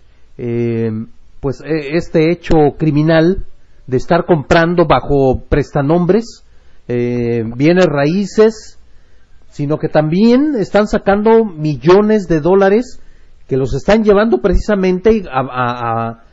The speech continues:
a, a manera y forma de,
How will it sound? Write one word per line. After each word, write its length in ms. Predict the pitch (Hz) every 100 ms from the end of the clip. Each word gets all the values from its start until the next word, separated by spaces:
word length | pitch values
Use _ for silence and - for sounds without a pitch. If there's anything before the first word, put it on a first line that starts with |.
| _ _
a, 520 | 123 117 117 117 127 123
a 40 |
manera 480 | 123 123 147 208 202
y 80 | 165
forma 500 | 185 185 196 220 208
de, 460 | 151 135 127 110